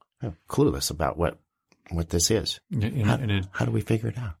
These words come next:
Speaker 2: it, it, one of the things that has been a gift, I, I feel like I'm the poster boy of this, of, uh, unresolved issues that were wounding others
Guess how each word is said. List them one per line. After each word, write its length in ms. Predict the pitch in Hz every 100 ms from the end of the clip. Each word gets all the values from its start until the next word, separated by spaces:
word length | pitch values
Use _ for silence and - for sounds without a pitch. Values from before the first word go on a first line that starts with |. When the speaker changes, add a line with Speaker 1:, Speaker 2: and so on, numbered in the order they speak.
| _ -
Speaker 2:
it, 140 | 139 -
it, 260 | 147 120
one 300 | 120 113 117 139
of 60 |
the 120 | 113
things 560 | 101 - 98 98 95 -
that 200 | 107 101
has 540 | - 107 101 98 98 -
been 600 | - 104 98 95 95 95 - _ _ _ _ _ _ _ -
a 120 | 123 101 95
gift, 560 | - 110 98 - - - - _ 196 - -
I, 280 | 151 - 117 95 - - _ _ -
I 60 | 135
feel 240 | - 113
like 240 | 98 95 - - -
I'm 140 | 110
the 80 | 98
poster 480 | - 139 - - 104
boy 380 | 95 98 98
of 400 | 104 - 92 95
this, 400 | 98 104 - - -
of, 300 | - 107 98 - - 311 208 185
uh, 380 | 131 107 - 127 98 - _ _ _ _
unresolved 760 | 143 165 175 156 117 113 110 -
issues 680 | - 110 - 110 - 123 - - _
that 160 | - -
were 120 | 120
wounding 480 | 98 117 143 127 120
others 480 | 104 101 98 107